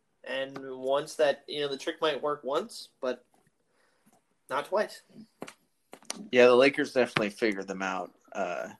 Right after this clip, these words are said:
Speaker 2: <laughs> after game one.
Speaker 1: <laughs> Yeah.
Speaker 2: <laughs>
Speaker 1: Like, "Oh, that
Speaker 2: And
Speaker 1: was
Speaker 2: I'm
Speaker 1: nice."
Speaker 2: not, I don't think the Houston experiment with Westbrook and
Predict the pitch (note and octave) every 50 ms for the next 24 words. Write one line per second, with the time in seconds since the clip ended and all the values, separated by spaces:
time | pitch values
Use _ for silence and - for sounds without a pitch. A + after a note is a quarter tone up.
0 | _ _ _ _ _ _ _ _ _ _ _ _ - D#3 - - - - F#3 -
1 | - - _ _ _ _ - - - - - - - - C#3 C3 B2+ A#2 - -
2 | C3+ C#3 C3 B2+ C3 B2+ - - E3+ F3+ A3 A#3+ B3 A3 - - D3+ D3 - G3+
3 | - E3+ D#3 - - - - - - - - - - - - - - - C3+ D3+
4 | D#3+ D#3 - - F#3 A3+ C4+ D4+ C#4 G#3+ F#3 G3 A#3 A#3+ G#3 - D3 D#3 D#3+ E3+
5 | F3 F#3+ G3 - - _ _ _ _ _ _ _ _ _ _ _ _ _ _ _
6 | _ - - - D#3 - B2+ C#3 D3 D#3+ E3+ F#3 F#3 _ - - F3+ F3+ F3+ -
7 | - G3+ F#3+ G3+ - E3 D#3 - - E3 D#3+ D#3 - - - D3+ C#3+ C#3+ C#3+ C#3
8 | C#3+ C#3 C3+ - C3+ B2+ B2 A#2 - - - - A#2 A#2+ B2 B2 - - - C3+
9 | B2+ - - B2+ A#2+ A#2+ A#2+ A#2